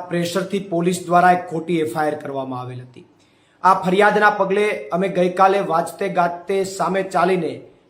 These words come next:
પોલીસ સ્ટેશને અમારી ધરપકડ કરવા ગયેલ, પરંતુ પોલીસ દ્વારા અમારી ધરપકડ કરેલ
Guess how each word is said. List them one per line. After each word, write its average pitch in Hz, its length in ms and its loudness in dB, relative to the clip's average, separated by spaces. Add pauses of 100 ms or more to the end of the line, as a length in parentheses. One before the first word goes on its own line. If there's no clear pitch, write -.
પોલીસ 202 300 0
સ્ટેશને 180 420 -4 (120)
અમારી 180 220 0
ધરપકડ 170 540 -4
કરવા 185 360 4 (120)
ગયેલ, 170 360 0
પરંતુ 185 400 -2 (520)
પોલીસ 196 300 0
દ્વારા 190 340 6 (160)
અમારી 175 200 0
ધરપકડ 170 540 -6
કરેલ 160 220 -2